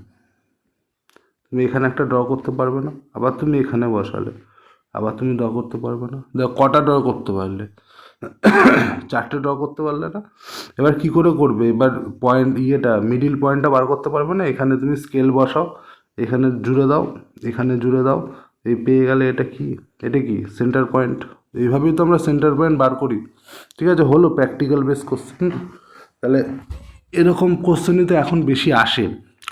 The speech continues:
প্র্যাকটিক্যাল বেস কোশ্চেন। তাহলে এই লাইনটা কোনো বইয়ের মধ্যে আজ পর্যন্ত তোমরা পেয়েছো যে "You should draw four arc", চারটে আর্ক ড্র করতে পারবে from different position,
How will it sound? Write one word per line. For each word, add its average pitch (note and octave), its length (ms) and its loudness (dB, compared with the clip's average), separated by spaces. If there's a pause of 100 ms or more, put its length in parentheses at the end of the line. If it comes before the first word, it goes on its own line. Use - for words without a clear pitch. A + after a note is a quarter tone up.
প্র্যাকটিক্যাল A#2+ 480 0
বেস A2+ 200 0
কোশ্চেন। - 360 -8 (480)
তাহলে C#3+ 160 2
এই D3+ 280 4
লাইনটা C#3 500 4
কোনো C#3+ 400 0
বইয়ের C#3+ 320 4
মধ্যে D#3 300 0
আজ C#3 180 -4
পর্যন্ত D3+ 260 0
তোমরা D3 280 -2
পেয়েছো C#3+ 460 -2 (600)
যে A#2+ 240 0
"You D3 100 6
should C#3+ 460 0
draw C3 340 2 (640)
four D3+ 200 6
arc", A2 380 2 (540)
চারটে A#2+ 380 0
আর্ক B2+ 240 2
ড্র A#2 120 2
করতে A#2 300 -4
পারবে A#2 300 0
from A#2 400 0
different A2+ 460 -2
position, A2+ 460 -4